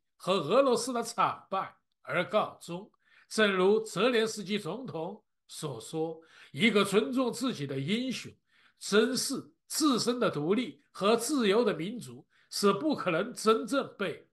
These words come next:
击败的。”乌克兰人民将为自己的国家而战，并将为此献出一切。我们从不先拿起武器，但如果有人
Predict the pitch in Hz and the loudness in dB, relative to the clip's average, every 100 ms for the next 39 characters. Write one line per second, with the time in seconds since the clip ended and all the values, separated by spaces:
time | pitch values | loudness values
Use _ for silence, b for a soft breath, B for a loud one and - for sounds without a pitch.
0 | _ - - 151 170 208 202 - _ _ | _ -16 -10 -8 0 0 0 -4 _ _
1 | b b b 160 302 214 247 233 185 233 | b b b -2 0 2 4 4 0 -4
2 | 160 120 _ _ 185 202 190 202 240 226 | -6 -10 _ _ 0 2 4 2 0 -2
3 | 180 175 160 185 240 190 190 185 - _ | 0 0 0 4 4 4 2 2 -4 _
4 | - 123 - - - 170 - b b _ | -14 -12 -12 -10 -6 -4 -6 b b _
5 | 208 202 151 202 208 277 220 - - - | 2 2 2 2 4 4 4 2 -8 -12
6 | _ - - 226 139 - - 160 156 - | _ -6 0 0 0 -6 -6 -6 -6 -12
7 | - 101 85 - - 185 - _ B B | -18 -18 -18 -12 -10 -10 -12 _ B B
8 | - 165 208 226 214 185 285 285 240 - | -4 2 4 4 4 2 2 2 0 2
9 | 233 240 - _ 147 175 226 - 247 208 | 2 0 -8 _ 2 4 2 0 -6 -6
10 | - - - 151 _ b b - 170 175 | -10 -16 -16 -16 _ b b 0 2 2
11 | 156 349 202 214 208 143 139 156 | 2 2 2 0 0 -2 -4 -8